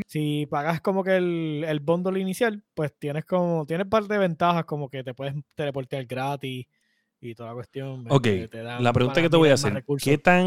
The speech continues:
Speaker 1: Ujú.
Speaker 2: qué tan largas son las misiones? ¿Sabes? ¿Yo puedo estar jugando
Speaker 1: <clears throat>
Speaker 2: una hora y me siento satisfecho? ¿O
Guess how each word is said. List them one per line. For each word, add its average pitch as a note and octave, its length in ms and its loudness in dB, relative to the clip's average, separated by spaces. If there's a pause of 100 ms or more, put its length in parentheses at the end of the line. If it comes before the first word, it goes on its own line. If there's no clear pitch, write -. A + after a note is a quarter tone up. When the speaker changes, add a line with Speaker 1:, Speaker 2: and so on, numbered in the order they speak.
(120)
Speaker 1:
Ujú. B2 340 -6
Speaker 2:
qué C3 160 2
tan D#3 680 0 (1300)
largas A2+ 680 6
son G2 140 0
las G2+ 100 2
misiones? F#2+ 400 -2
¿Sabes? F2+ 200 0
¿Yo F#2 80 2
puedo A#2 220 4
estar C3 240 2
jugando B2+ 440 2
Speaker 1:
<clears throat> - 20 4
Speaker 2:
una A#2+ 260 2
hora B2 180 6
y B2 40 2
me A2+ 100 2
siento A2+ 240 -4
satisfecho? C#3 720 0
¿O G2+ 300 0